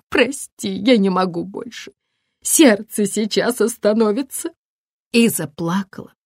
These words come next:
беззвучно, боясь разбудить невестку. Не ушла. Просидела над Элей всю ночь. Что-то шептала. Возможно, молитвы.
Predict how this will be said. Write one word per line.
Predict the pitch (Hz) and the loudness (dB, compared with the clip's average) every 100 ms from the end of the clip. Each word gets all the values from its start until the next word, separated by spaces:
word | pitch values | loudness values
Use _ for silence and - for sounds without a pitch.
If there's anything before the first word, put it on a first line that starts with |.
| _ - | _ -6
беззвучно, | 170 175 147 156 185 - - _ _ _ _ | 0 0 0 -4 -6 -8 -14 _ _ _ _
боясь | 160 185 196 180 175 160 | 0 2 4 2 0 -4
разбудить | 170 160 170 160 156 160 | -6 -4 -4 -4 -6 -6
невестку. | 156 147 143 - - - _ _ - | -6 -6 -8 -12 -20 -20 _ _ 2
Не | 226 | 6
ушла. | 196 156 - - 165 _ _ _ _ _ - | 6 2 -6 -8 -12 _ _ _ _ _ -2
Просидела | 196 - 156 151 202 285 226 | 0 0 -2 2 4 4 2
над | 185 175 160 | -2 -6 -2
Элей | 160 170 160 | 0 0 -4
всю | - - 156 | -6 -4 -4
ночь. | 151 139 - - _ _ _ _ _ - | -4 -8 -14 -20 _ _ _ _ _ -12
Что-то | - 269 233 | 2 2 4
шептала. | 196 165 - - 175 156 147 _ _ _ _ _ _ _ | -2 -4 -8 -6 -4 -4 -8 _ _ _ _ _ _ _
Возможно, | 185 208 190 175 151 170 | 2 2 4 0 -2 -4
молитвы. | 147 143 143 147 - - | -4 -6 -8 -10 -16 -20